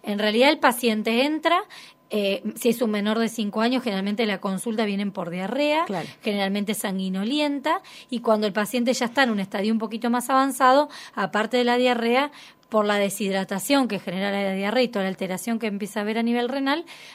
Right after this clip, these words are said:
Speaker 1: generalmente el paciente está en oliguria, es decir, orina menos.
Speaker 2: Ah,
Speaker 1: ¿Eh?
Speaker 2: mira.
Speaker 1: O la orina es más concentrada por
Speaker 2: Claro.
Speaker 1: esta cuestión de que está orinando menos.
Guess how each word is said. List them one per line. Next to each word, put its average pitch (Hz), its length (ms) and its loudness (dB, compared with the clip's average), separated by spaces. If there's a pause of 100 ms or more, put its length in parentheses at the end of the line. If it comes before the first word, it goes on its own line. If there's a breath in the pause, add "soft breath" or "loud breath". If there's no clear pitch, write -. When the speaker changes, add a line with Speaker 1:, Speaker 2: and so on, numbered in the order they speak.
(120)
Speaker 1:
generalmente 233 400 2
el 233 80 -8
paciente 220 360 -4
está 233 160 -4
en 214 60 -2
oliguria, 196 500 -4
es 170 60 -8
decir, 233 240 -4
orina 226 320 2
menos. 160 460 -8 (100)
Speaker 2:
Ah, 202 400 -6
Speaker 1:
¿Eh? 247 340 0
Speaker 2:
mira. 151 420 -16 (200)
Speaker 1:
O 233 100 4
la 233 120 8
orina 226 220 6
es 226 60 2
más 214 140 2
concentrada 240 640 2
por 190 80 4
Speaker 2:
Claro. 180 140 4
Speaker 1:
esta 208 160 0
cuestión 202 320 -4
de 226 80 -2
que 190 80 -8
está 208 180 -6
orinando 190 480 -4
menos. 156 340 -10